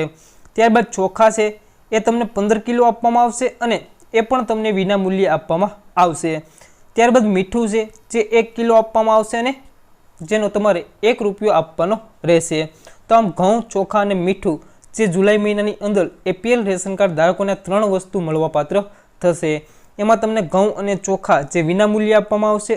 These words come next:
અને મીઠાનો તમારે એક કિલોનો એક રૂપિયો આપવાનો રહેશે. તો જે એ પી એલ રેશન કાર્ડ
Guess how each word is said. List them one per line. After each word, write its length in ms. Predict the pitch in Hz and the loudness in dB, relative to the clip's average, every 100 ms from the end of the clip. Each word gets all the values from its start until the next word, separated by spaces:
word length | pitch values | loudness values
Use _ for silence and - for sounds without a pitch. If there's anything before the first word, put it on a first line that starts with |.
| 196 | -4
અને 120 | 196 175 | -6 -4
મીઠાનો 340 | 180 208 202 185 | -4 -4 -4 -2
તમારે 260 | 185 156 160 - _ _ _ - | -4 -4 -6 -14 _ _ _ 0
એક 180 | 220 - | 0 0
કિલોનો 340 | 208 185 185 214 - 208 | 0 0 0 -4 0 -2
એક 120 | 208 | 0
રૂપિયો 300 | 180 175 180 | -4 0 2
આપવાનો 380 | 151 - 165 214 - - _ - | 2 -2 -4 -4 -6 -20 _ 0
રહેશે. 320 | 165 165 - 160 156 - _ _ - | 2 2 2 -2 -4 -12 _ _ -2
તો 120 | 220 185 | 0 4
જે 80 | 226 196 | 2 0
એ 40 | 196 | -4
પી 100 | 226 226 | 0 2
એલ 40 | 214 | 2
રેશન 240 | 208 214 | -2 0
કાર્ડ 160 | 214 | 0